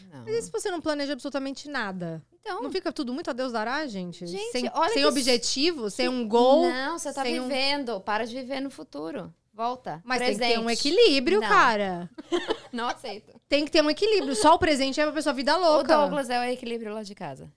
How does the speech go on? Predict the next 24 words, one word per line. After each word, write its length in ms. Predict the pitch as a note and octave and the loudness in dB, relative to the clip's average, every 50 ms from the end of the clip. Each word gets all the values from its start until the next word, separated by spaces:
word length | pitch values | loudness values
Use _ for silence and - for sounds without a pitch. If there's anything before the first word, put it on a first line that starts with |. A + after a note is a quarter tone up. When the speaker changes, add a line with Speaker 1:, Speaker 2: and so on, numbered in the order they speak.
| _ _ _ _ _ _ _ _ _ _ _ _ _ _ _ | _ _ _ _ _ _ _ _ _ _ _ _ _ _ _
Speaker 1:
Pronto. 160 | - G3+ F#4+ | -2 2 4
Speaker 2:
Tá, 180 | F#4 C#4 A3 A#3 | 4 6 4 4
não, 200 | C#4 D4 C4+ C#4 | 2 2 2 2
ok, 180 | B3+ D4 C4 B3 | 2 0 0 0
vocês 180 | - C4 B3 | 0 0 0
se 60 | B4 | 2
equilibram 580 | D4 - C#4+ F4 F#4 F4+ D#4 D4+ C#4+ E4+ E4+ E4+ | 4 4 4 6 6 6 6 6 6 4 4 4
então, 360 | F4+ G4+ G#4+ G4+ D4+ B3+ A#3+ | 2 2 4 4 2 2 2
mas 240 | A#3 A#3+ B3 B3 A#3 | 2 0 2 2 2
o 60 | C#4 | 0
ideal 540 | C#4 A#3 A#3 G#3 G#3 C#4 C4+ C4 C#4 D#4+ F4+ | 0 2 2 2 4 4 6 4 4 4 4
é 120 | F4 E4 E4 | 4 4 2
um 60 | F4 | 0
ser 180 | - - E4+ D#4+ | 0 0 0 2
humano 260 | D#4+ D#4 E4+ F4 F4 | 2 2 2 2 2
único 360 | E4+ E4+ E4 E4+ F4 - - | 2 2 2 2 0 0 -2
ter 160 | F#4+ - F#4+ D#4+ | 0 4 4 4
um 140 | E4 F4 | 4 2
certo 220 | E4+ D#4 C#4+ - D4+ | -2 -2 -2 -2 -4
equilíbrio. 640 | D4+ D#4+ E4+ G4 F#4+ D#4 G#3 G3 F#3+ F3+ E3+ D#3+ - G5+ G#5 G5+ F5 | -6 -4 -4 -2 -2 -2 -2 -2 -4 -6 -6 -8 -10 -8 -6 -4 -4
Speaker 1:
Ah, 420 | B4 E4+ C4+ B3 B3 A#3 A#3+ A#3 | -4 -4 -2 -2 -2 -2 -2 -2
gente, 520 | A#3 A#3 A#3+ B3 A3+ A3+ A3 G#3+ - - D4 | -4 -4 -4 -4 -4 -4 -6 -6 -8 -8 -8
não 180 | E4+ F#4+ G4 | -10 -14 -16
fico 280 | F#4 - - E4+ D4 - | -16 -14 -14 -14 -12 -10